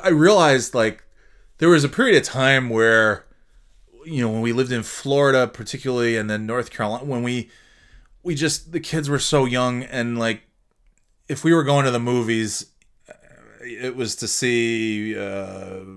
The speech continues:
whatever the hell stuff was, Frozen. Actually, I don't think, we didn't see Frozen in the movie.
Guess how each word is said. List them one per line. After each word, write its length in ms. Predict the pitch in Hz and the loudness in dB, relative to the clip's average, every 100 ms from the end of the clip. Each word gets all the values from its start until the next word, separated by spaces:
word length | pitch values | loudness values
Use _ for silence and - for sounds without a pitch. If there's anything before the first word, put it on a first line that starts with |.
| 95 98 98 95 | -16 -14 -12 -10
whatever 400 | 98 110 104 95 | -2 0 0 -4
the 120 | 92 | -8
hell 380 | 95 95 90 90 - _ _ - - | -8 -8 -12 -16 -20 _ _ -20 -18
stuff 460 | - - 101 90 - | -14 -10 -10 -10 -12
was, 140 | 92 95 92 | -14 -14 -16
Frozen. 760 | - 120 113 113 107 104 101 - _ _ _ _ _ _ _ _ _ | -10 -4 -2 -2 -6 -10 -12 -16 _ _ _ _ _ _ _ _ _
Actually, 360 | - 143 85 - | -20 -18 -20 -16
I 80 | 151 | -14
don't 140 | 160 | -14
think, 160 | 90 92 | -14 -10
we 80 | 185 | -10
didn't 200 | 104 80 | -10 -12
see 140 | - | -18
Frozen 460 | - - 92 92 90 | -20 -16 -14 -12 -12
in 80 | 87 | -12
the 80 | |
movie. 380 | 85 87 90 87 | -14 -14 -16 -18